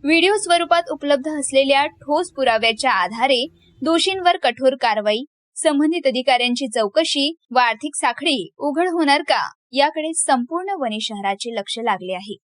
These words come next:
जर या प्रकरणातही ठोस कारवाई झाली नाही, तर काहीतरी मोठे दडलेले आहे, असा निष्कर्ष जनता काढल्याशिवाय राहणार नाही. आता प्रशासन जागे होते की नाही,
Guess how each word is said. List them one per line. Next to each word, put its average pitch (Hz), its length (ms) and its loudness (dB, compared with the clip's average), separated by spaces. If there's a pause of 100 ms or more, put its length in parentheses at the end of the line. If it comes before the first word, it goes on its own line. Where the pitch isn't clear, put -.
(280)
जर 277 160 4
या 294 140 2
प्रकरणातही 294 720 2
ठोस 269 380 0
कारवाई 240 400 0
झाली 214 280 -6
नाही, 214 400 -6 (260)
तर 269 180 2
काहीतरी 240 480 -4
मोठे 220 300 -8
दडलेले 208 460 0
आहे, 262 340 0 (400)
असा 262 220 2
निष्कर्ष 330 540 2 (140)
जनता 233 320 0
काढल्याशिवाय 233 680 0
राहणार 214 340 0
नाही. 208 300 -10 (340)
आता 214 220 0
प्रशासन 247 560 0
जागे 220 320 0
होते 247 480 -4
की 311 80 -2
नाही, 262 400 -2